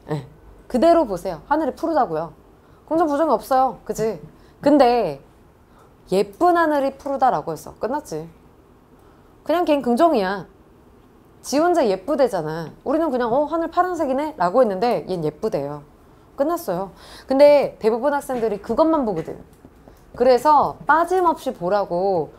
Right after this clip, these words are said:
서술어부터 봐야 탄탄하게 얘네들을 좀 태도를 전체를 볼 수가 있는데 수식어만 막 죽으라 보는 친구들 있어.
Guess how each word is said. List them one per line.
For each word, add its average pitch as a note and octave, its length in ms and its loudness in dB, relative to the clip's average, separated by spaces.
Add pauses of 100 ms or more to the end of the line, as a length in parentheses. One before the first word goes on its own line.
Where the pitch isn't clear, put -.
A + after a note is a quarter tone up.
(360)
서술어부터 F#4+ 760 2
봐야 F3+ 540 2
탄탄하게 A#3+ 1080 0
얘네들을 F3+ 840 -2
좀 F3 160 -8
태도를 B3+ 640 2
전체를 A3 360 -6
볼 E3+ 120 -8
수가 F3 220 -6
있는데 E3+ 440 -2 (300)
수식어만 F#4+ 640 0
막 A3+ 320 -10
죽으라 B3 260 2
보는 G3 200 -4
친구들 A3 300 -6
있어. D3 340 -14